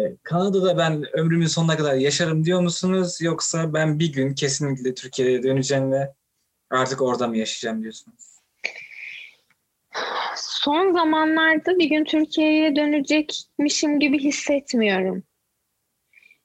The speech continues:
Speaker 2: E, ama kendime bir yaşam tarzı belirledim. Hedeflerim var. Ee, bir yere bağlı bir işte çalışmayıp daha böyle,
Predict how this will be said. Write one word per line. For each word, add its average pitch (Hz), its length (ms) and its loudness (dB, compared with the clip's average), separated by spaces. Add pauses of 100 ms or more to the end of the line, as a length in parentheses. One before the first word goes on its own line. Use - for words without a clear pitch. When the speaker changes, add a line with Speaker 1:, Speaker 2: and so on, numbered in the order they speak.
(140)
Speaker 2:
E, 226 440 2 (180)
ama 302 480 0 (280)
kendime 285 640 2
bir 285 280 2
yaşam 277 360 0
tarzı 269 720 2 (840)
belirledim. 208 840 2 (240)
Hedeflerim 240 760 2
var. 220 240 0 (760)
Ee, 220 500 2 (640)
bir 226 140 4
yere 269 300 4
bağlı 269 360 2
bir 254 80 2
işte 269 320 0
çalışmayıp 254 760 -2
daha 240 260 0
böyle, 254 340 2